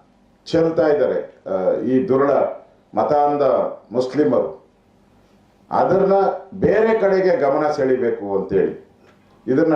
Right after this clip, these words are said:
ಡೈವರ್ಟ್ ಮಾಡಬೇಕು ಅಂತೇಳಿ ಈ ಕುತಂತ್ರಗಳನ್ನ ಕಾಂಗ್ರೆಸ್ ಮಾಡ್ತಾ ಇದೆ ಪ್ರತಿಭಟನೆ. ಅವರ ಯೋಗ್ಯತೆಗೆ, ಅವರಿಗೆ ಮಾನ ಮರ್ಯಾದೆ ಏನಾನ ಇದ್ರೆ ಕಾಂಗ್ರೆಸ್ ಅವರಿಗೆ, ಆ ನೇಹ,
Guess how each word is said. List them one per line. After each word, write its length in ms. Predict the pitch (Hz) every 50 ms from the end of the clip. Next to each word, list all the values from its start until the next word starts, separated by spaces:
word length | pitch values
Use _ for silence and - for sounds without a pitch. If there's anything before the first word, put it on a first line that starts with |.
| 147 -
ಡೈವರ್ಟ್ 560 | - 147 170 196 208 214 208 190 - - 139
ಮಾಡಬೇಕು 560 | 156 151 143 143 139 135 127 - 110 110 107 107
ಅಂತೇಳಿ 720 | 98 - 123 131 - - - - - - - - - _ - - -
ಈ 180 | 156 196 208 -
ಕುತಂತ್ರಗಳನ್ನ 840 | - 170 175 175 175 165 139 - - 127 120 113 113 110 117 135 151
ಕಾಂಗ್ರೆಸ್ 600 | - - 107 107 110 104 104 113 113 - - -
ಮಾಡ್ತಾ 260 | 95 90 - - 87
ಇದೆ 120 | 80 76 80
ಪ್ರತಿಭಟನೆ. 560 | - 95 90 - 85 82 - - - - - - - _ _ _ - - - _ _ _ _ _ _ _ _ 139
ಅವರ 340 | 156 165 165 160 151 135
ಯೋಗ್ಯತೆಗೆ, 800 | 151 180 214 214 185 180 170 - 139 127 127 - - - - - _ -
ಅವರಿಗೆ 260 | 117 127 127 127 127
ಮಾನ 540 | 120 110 104 - 143 165 170 165 160 151 143
ಮರ್ಯಾದೆ 360 | 135 131 135 139 135 131 127
ಏನಾನ 360 | 123 107 110 110 117 120 117
ಇದ್ರೆ 300 | 110 104 95 90 107 107
ಕಾಂಗ್ರೆಸ್ 480 | - - 87 95 98 95 90 82 76 80
ಅವರಿಗೆ, 320 | 85 - - - 65 - - - - - - _ _ _ _ _ _ _ _ _ -
ಆ 160 | - 131 143
ನೇಹ, 240 | 151 170 180 185 180